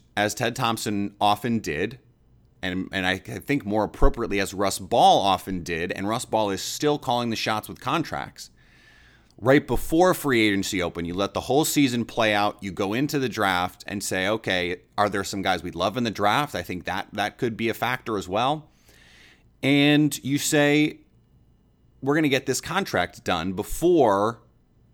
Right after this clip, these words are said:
this player hits free agency." They did it with Brian Bulaga. They did it with Randall Cobb a few years ago.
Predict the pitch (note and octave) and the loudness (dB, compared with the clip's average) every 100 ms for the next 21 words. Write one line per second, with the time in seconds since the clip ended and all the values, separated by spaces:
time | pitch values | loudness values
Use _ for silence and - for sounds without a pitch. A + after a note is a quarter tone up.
0 | _ _ _ _ _ - B2+ - A#2+ A#2 | _ _ _ _ _ -2 -2 0 2 4
1 | G#2 A2 - - A2+ F#2+ F2+ E2 - E2 | 2 0 -4 -4 0 0 0 -2 -6 -4
2 | F2+ F#2+ E2+ F2 - E2+ D#2+ D#2+ F#2 A#2+ | -2 -2 -4 -6 -4 -4 -4 -4 2 4
3 | A#2 A2 F#2 F2 F2 - F2 - E2+ D#2+ | 4 0 -2 -4 -6 -6 -8 -8 -6 -6
4 | - - A#2+ B2+ A2+ - A#2+ A#2 A2+ G#2 | -10 -4 0 2 2 -2 -2 -2 -2 -2
5 | G#2+ G2+ G2+ G2 | -2 0 0 -2